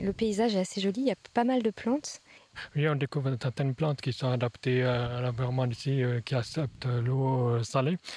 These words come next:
Speaker 2: Donc, par exemple, la salicorne. La salicorne, c'est quelque chose qu'on peut utiliser en salade, euh, qu'on rajoute, et ça donne un petit goût, euh, salé, euh, avec la salade. C'est, c'est super bon, euh, à manger.
Speaker 1: Alors là, on s'arrête, c'est aussi un observatoire, euh,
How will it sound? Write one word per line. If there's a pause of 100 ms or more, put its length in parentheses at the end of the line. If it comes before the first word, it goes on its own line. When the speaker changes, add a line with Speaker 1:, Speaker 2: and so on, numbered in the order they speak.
(120)
Speaker 2:
Donc,
par
exemple,
la
salicorne. (380)
La
salicorne,
c'est
quelque
chose
qu'on
peut
utiliser
en
salade,
euh,
qu'on
rajoute,
et
ça
donne
un
petit
goût,
euh, (280)
salé,
euh,
avec
la
salade.
C'est, (440)
c'est
super
bon,
euh,
à
manger. (2750)
Speaker 1:
Alors
là,
on
s'arrête,
c'est
aussi
un
observatoire,
euh,